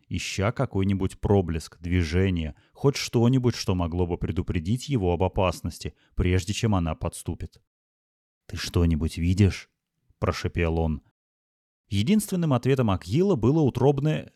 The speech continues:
«эк», словно кашель, который застрял у него в грудной клетке и не смог вырваться наружу.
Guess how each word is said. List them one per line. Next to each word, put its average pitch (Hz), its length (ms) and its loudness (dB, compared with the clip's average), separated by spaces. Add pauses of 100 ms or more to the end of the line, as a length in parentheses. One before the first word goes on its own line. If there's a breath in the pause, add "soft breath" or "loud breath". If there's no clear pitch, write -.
(140)
«эк», 117 400 -6 (460)
словно 156 400 2
кашель, 117 420 0
который 98 360 2
застрял 113 480 0
у 160 60 2
него 107 260 4
в 104 80 -6
грудной 95 380 2
клетке - 440 -2
и - 140 0
не 107 120 4
смог 98 420 -2
вырваться 90 440 0
наружу. 82 500 -2